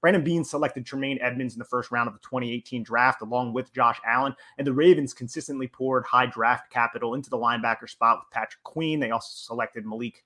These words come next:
Harrison, I think, in the third round. How much do you believe the Giants will value the linebacker position in this class? 'Cause it seems like a pretty deep class filled with solid day two to early day three talent.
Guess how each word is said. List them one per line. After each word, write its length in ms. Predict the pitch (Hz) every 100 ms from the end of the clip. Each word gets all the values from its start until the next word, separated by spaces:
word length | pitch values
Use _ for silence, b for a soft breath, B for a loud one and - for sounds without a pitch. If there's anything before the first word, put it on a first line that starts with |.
| _
Harrison, 420 | 156 156 - 139
I 60 | 120
think, 180 | 131 113
in 60 |
the 60 | 101
third 240 | 143 156
round. 240 | 143 151 - b b b
How 120 | 226
much 180 | 269 277
do 80 | 170
you 100 | 185
believe 220 | 160 165
the 60 | 123
Giants 460 | 120 135 160 139 120
will 120 | 107
value 340 | 123 147 156
the 80 | 127
linebacker 500 | 127 123 123 117 98
position 500 | 110 117 117 127 117 _ _ 190
in 160 | 196
this 140 | 170 -
class? 380 | 131 117 98 - b b
'Cause 120 | 117
it 40 |
seems 240 | - 202 185
like 100 | 135
a 40 |
pretty 380 | - - 220 190 107
deep 240 | 160 165 -
class 380 | 151 147 143
filled 220 | - 147 127
with 100 | -
solid 460 | - 139 139 117
day 200 | 135 135
two 360 | 127 - 131 123
to 180 | 120 110 _ _ _
early 280 | 151 143 127
day 220 | 127 123
three 240 | - 110 98
talent. 360 | 104 82 -